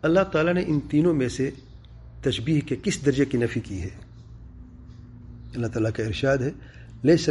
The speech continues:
کمثلہ شیء"، ان تینوں میں سے سب سے کم درجے کی، سبحان اللہ، اور وہ بھی مثل کے لفظ سے، جو مشابہت کے لفظ سے کافی زیادہ قوی ہے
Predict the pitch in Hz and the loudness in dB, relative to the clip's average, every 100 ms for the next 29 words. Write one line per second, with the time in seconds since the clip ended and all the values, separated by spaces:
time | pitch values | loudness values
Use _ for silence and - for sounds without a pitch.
0 | - 143 165 139 123 123 - 135 120 123 | 2 2 2 2 0 0 0 0 0 -4
1 | 104 - - - - - - - - - | -6 -12 -20 -20 -20 -20 -20 -20 -20 -20
2 | - - - - - - - - 127 110 | -20 -20 -20 -20 -20 -20 -20 -10 -8 -2
3 | 135 143 131 - 151 - - 160 - 131 | 2 4 2 0 -4 -4 -2 0 0 0
4 | 135 113 101 101 90 101 - 120 101 120 | 0 0 -2 -2 -6 -10 -10 -8 -4 -4
5 | 110 101 92 - - - - 131 147 160 | -4 -6 -10 -14 -18 -14 -2 6 6 6
6 | 180 190 - 117 135 - 202 - 123 131 | 2 -2 -8 -4 -4 -2 -4 0 0 0
7 | 113 - 101 113 127 113 131 139 147 135 | -2 -8 -2 0 0 0 0 0 0 0
8 | 127 123 - 165 160 - - - - 143 | 0 -2 -4 -4 -6 -18 -20 -6 2 4
9 | - 131 131 127 117 120 110 92 87 | 6 4 4 2 -2 -2 -2 -4 -6